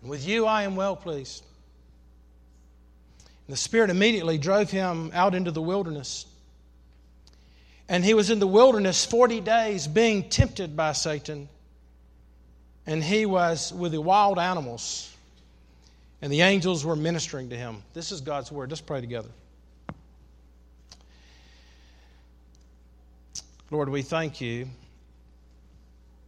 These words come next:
<clears throat> that you've not only given us your word, but you have given us your Holy Spirit. And Lord, there's no way to speak your word rightly or to hear it properly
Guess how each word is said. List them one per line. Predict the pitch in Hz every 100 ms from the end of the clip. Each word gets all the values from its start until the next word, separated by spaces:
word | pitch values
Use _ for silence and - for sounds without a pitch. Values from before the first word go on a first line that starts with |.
| -
<clears throat> |
that | 175 135 147 151
you've | 160 175
not | 170 190
only | 196 175
given | 151 185 170
us | 170 -
your | 170 135
word, | 156 185 160
but | 139
you | 165
have | 160 139 131
given | 180 170
us | 147 165 165
your | 175 143
Holy | 156 156
Spirit. | 139 - 156 123 - - - - - - - - - - - - - - - - - - - - - - - - - _ _ _ _ _ _ _ _ _ _ _ _ _ - _ -
And | 165
Lord, | 196 190
there's | 180 160
no | 202 226
way | 208 233 214 160 147 147 139 - - - - - - - - - - - _ _
to | -
speak | 175 - 233 226
your | 214 185
word | 190 175
rightly | 143 185 208 202 202
or | 180 180
to | 165
hear | 151 - 233 185
it | - -
properly | - 208 - 151 131 127